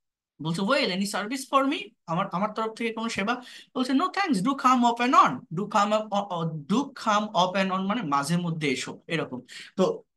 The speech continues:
আমি কি কথাটা, আমি কি বললাম বুঝতে পারছেন? আপনারা অনেকেই ইংলিশ রিডিং পড়তে পারেন বা ইংলিশ সেন্টেন্স দেখলে টেন্সও ধরতে পারবেন, অর্থ বুঝতে পারবেন।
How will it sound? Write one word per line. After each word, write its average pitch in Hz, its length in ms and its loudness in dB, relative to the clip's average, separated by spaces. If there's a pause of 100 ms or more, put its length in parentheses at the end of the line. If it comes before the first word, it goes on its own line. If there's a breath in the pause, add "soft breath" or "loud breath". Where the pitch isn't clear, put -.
আমি 233 280 2
কি 269 220 -4
কথাটা, 247 300 -2 (100)
আমি 220 240 -2
কি 240 160 -2
বললাম 220 320 0
বুঝতে 208 260 2
পারছেন? 269 460 4 (120)
আপনারা 196 300 4
অনেকেই 214 300 2
ইংলিশ 226 360 2
রিডিং 226 280 4
পড়তে 180 260 0
পারেন 127 360 0 (160 loud breath)
বা 175 60 0
ইংলিশ 214 460 0
সেন্টেন্স 214 360 -2
দেখলে 226 280 -2
টেন্সও 226 420 -4
ধরতে 208 300 -2
পারবেন, 160 320 0
অর্থ 165 260 -2
বুঝতে 202 340 -2
পারবেন। 151 340 2